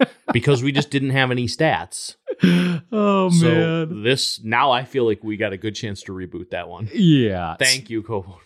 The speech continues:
Speaker 1: <laughs>
Speaker 2: Also, um, Street Team fam, can we get a poll on how to pronounce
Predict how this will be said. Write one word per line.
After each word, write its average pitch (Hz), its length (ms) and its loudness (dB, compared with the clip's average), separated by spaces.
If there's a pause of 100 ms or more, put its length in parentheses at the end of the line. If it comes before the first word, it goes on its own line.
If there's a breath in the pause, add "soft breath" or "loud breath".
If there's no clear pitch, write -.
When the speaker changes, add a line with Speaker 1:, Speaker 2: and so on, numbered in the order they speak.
Speaker 1:
<laughs> - 1000 0
Speaker 2:
Also, 160 320 4
um, 135 240 -4
Street 156 280 -2
Team 190 380 -2
fam, 165 340 2
can 156 120 -2
we 151 80 0
get 196 140 2
a 208 60 2
poll 123 460 2
on 113 260 2
how 110 180 0
to 110 80 0
pronounce 107 720 -2